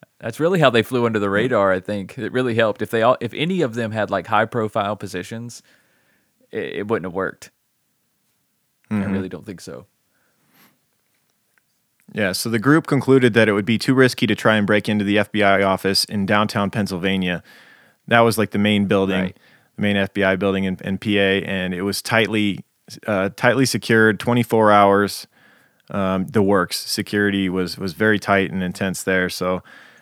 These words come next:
Speaker 2: they, they started looking around, and they realized that there was these little satellite offices all over. And there was actually one in Media, Pennsylvania. Um, and it was actually just, like, one little single office in a, an apartment building on the third floor of an apartment building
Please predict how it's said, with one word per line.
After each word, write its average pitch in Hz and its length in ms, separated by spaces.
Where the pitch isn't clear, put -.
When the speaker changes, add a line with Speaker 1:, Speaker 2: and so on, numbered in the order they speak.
Speaker 2:
they, 110 200
they 120 120
started 143 260
looking 135 220
around, 117 160
and 110 60
they 104 80
realized 113 340
that 95 100
there 104 120
was 101 100
these 107 140
little 120 160
satellite 101 420
offices 92 760
all 107 200
over. 95 380
And 104 280
there 101 100
was 101 140
actually 117 260
one 107 320
in 101 280
Media, 123 300
Pennsylvania. 101 800
Um, 98 340
and 95 80
it 92 40
was 98 160
actually 110 420
just, - 280
like, 107 180
one 113 220
little 131 180
single 143 320
office 110 420
in 107 140
a, 95 100
an 107 60
apartment 101 500
building 95 420
on 113 140
the 101 80
third 127 280
floor 127 160
of 117 60
an 98 140
apartment 101 460
building 90 480